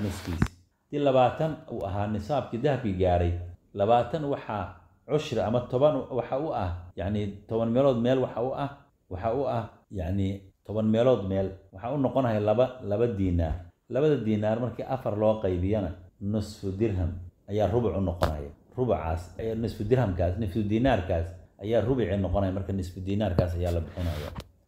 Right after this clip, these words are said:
Wa huwa nisfu di-, mithqaalin, diinaar nuskii. Wa fii maa zaada, wixii ziyaada oo intaa ka ziyaadana,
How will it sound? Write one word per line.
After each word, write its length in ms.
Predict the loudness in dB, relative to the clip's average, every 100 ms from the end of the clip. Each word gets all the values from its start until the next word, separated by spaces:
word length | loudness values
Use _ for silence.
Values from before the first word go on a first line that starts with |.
| _ -6
Wa 80 | -2
huwa 160 | 0
nisfu 340 | 0 -2 -6 -8
di-, 120 | -6
mithqaalin, 680 | -6 -6 -4 -2 0 2 0 -4 -12
diinaar 720 | -8 -4 -2 0 0 0 -2
nuskii. 340 | -4 -4 -6 -10 _ -8
Wa 80 | -4
fii 200 | -2 2
maa 200 | 4 4
zaada, 340 | 4 4 2
wixii 320 | -2 -2 -4 -2
ziyaada 500 | -2 2 2 4 2 0
oo 220 | -4 -4
intaa 240 | -6 -4 -4
ka 120 | -4
ziyaadana, 500 | -2 2 2 2